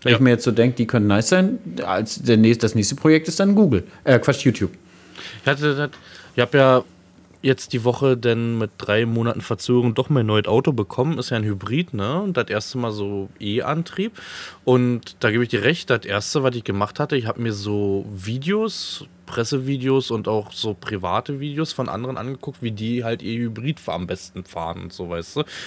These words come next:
Speaker 2: Also erster Weg war YouTube, ne? Definitiv. Halt, also es war,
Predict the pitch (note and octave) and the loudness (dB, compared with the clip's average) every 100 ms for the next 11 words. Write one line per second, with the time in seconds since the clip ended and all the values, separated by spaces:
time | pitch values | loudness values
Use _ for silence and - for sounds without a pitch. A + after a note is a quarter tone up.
0 | - A#2+ A2 G#2+ - - B2+ B2 C3+ C3 | 0 0 2 2 2 2 2 2 0 0
1 | B2+ E3 F3 - F2+ F#2+ G2+ C#3+ _ - | 2 0 -4 -8 -6 -4 -6 -6 _ -10
2 | G#2+ C3+ C3+ - C#3 F#2+ - - G2 - | -8 -6 -10 -8 -8 -8 -12 -8 -8 -6
3 | G#2 G#2 G#2+ B2 | -6 -6 0 -2